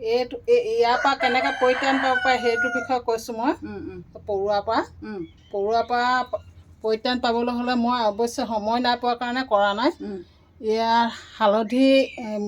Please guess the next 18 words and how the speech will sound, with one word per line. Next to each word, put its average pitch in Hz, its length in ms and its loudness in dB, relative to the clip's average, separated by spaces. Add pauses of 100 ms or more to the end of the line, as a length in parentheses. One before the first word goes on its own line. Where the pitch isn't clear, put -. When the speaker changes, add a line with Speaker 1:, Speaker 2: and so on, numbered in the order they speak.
Speaker 1:
দুই 233 180 -4
চামুচমান 240 640 -2
লৈ 208 160 -4
পেলাই 202 340 -4
পানীত 196 340 -6
গুলি 190 320 -2 (140)
Speaker 2:
উম। 208 200 -8 (460)
Speaker 1:
ইয়াত 214 180 -2
দি 220 120 -4
দিব 214 220 -4
লাগে। 214 260 -2 (100)
Speaker 2:
উম। 202 220 -2 (240)
Speaker 1:
এ, 208 180 -14
হেৰি, 196 280 -10 (220)
তেতিয়া 226 260 -10
পৰুৱা 208 340 -8
নাইকিয়া 202 360 -8
হয়। 254 200 -4